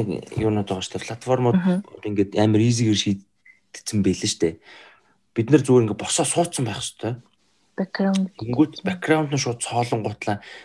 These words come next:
Speaker 1: зүгээр нэг,
Speaker 2: Мгм.
Speaker 1: зүгээр л нэг те, нэг юм, э, гэрийнхаа нэг, нэг өрөөний цонхны хажууд суудсан, цаана
Speaker 2: Мгм.
Speaker 1: хаалга харагдаж байгаа ч юм уу, тийм зураг шууд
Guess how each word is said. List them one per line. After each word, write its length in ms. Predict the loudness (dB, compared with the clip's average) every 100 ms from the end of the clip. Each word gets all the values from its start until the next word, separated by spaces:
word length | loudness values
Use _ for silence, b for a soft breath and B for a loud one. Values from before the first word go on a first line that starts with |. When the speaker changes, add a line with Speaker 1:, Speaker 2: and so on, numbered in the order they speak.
| B
Speaker 1:
зүгээр 220 | 2 4
нэг, 120 | 4 0
Speaker 2:
Мгм. 120 | -4 -8 _ _
Speaker 1:
зүгээр 200 | 0 0
л 80 | 2
нэг 120 | 0 2
те, 100 | 2 4
нэг 120 | 2 2
юм, 120 | 0 0
э, 160 | -2 0
гэрийнхаа 380 | 0 0 0 0
нэг, 120 | 0 -6 b b 0
нэг 120 | 4
өрөөний 320 | 4 2 0
цонхны 400 | 0 -2 2 2
хажууд 240 | 2 -2 -6
суудсан, 440 | -6 -8 -4 -4 -4 B B
цаана 400 | 0 2 4 4
Speaker 2:
Мгм. 0 |
Speaker 1:
хаалга 320 | 6 4 2
харагдаж 320 | -4 -6 -4
байгаа 160 | 0 0
ч 60 | -2
юм 80 | -2
уу, 80 |
тийм 120 | 0 2
зураг 240 | 0 -2
шууд 240 | -4 -4